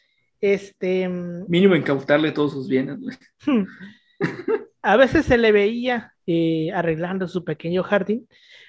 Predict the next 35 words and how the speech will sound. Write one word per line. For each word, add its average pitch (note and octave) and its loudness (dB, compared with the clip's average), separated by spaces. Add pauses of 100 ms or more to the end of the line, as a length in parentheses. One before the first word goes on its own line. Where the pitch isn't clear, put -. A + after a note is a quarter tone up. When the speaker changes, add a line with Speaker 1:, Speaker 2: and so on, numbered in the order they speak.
(180)
Speaker 1:
pero C#4 8
durante C4 4
los A#3+ 2
últimos A3 -4
meses A3 0
de G3+ 4
su G3+ -2
vida G3 -8 (440)
no F#3+ 0
salía F#3+ 2
de E3 -4
su - -16
casa, G3+ -4 (720)
casi D4 2
no C#4 -2
recibía G3+ -2
amigos G#3+ -6
y C#4 0
prohibió C4+ 0
a D4 -4
sus - -6
familiares F#3 -2
que G#3+ 0
lo F3+ 2
visitaran. D#3 -6 (1600)
En F3+ -2
sus E3 -4
últimos G#3+ 2
días, D#4+ 2
su - -2
amigo C#4+ 0
Manuel A#3 0
Alpino G#3 -4
Calderas E3+ 0
García, E3+ -2